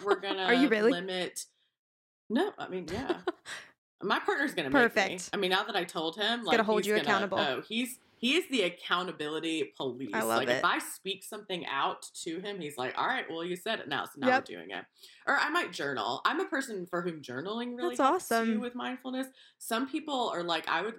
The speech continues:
Speaker 1: rather run over my own foot with my car
Speaker 2: Yep.
Speaker 1: than journal," but it really, it really works for me when, when the meditation is just like,
Speaker 2: Mm-hmm.
Speaker 1: ugh, like, truly, like, I would rather scrub my bathroom than meditate right now. Journaling really is a good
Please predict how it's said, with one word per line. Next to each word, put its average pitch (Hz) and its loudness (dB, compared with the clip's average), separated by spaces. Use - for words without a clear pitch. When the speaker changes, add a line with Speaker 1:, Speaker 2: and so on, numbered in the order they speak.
Speaker 1:
rather 156 -4
run 156 -2
over 151 -8
my 143 -2
own 139 -6
foot - -4
with 156 -8
my 131 -2
car 135 -2
Speaker 2:
Yep. - 2
Speaker 1:
than 139 -6
journal," 143 -4
but 180 4
it 196 0
really, 160 0
it 175 0
really 160 -2
works 131 -4
for 160 -12
me 143 -4
when, 143 -4
when 151 -10
the 143 -8
meditation 147 -4
is 139 -6
just 139 -8
like, 123 -4
Speaker 2:
Mm-hmm. 214 0
Speaker 1:
ugh, 208 2
like, - -2
truly, 147 0
like, 123 -2
I 131 0
would 151 -4
rather 143 0
scrub 143 -2
my 131 -2
bathroom 135 -6
than 139 -8
meditate 143 -6
right 180 -8
now. 208 -4
Journaling 165 -2
really 135 0
is 147 -6
a 135 -2
good 127 -4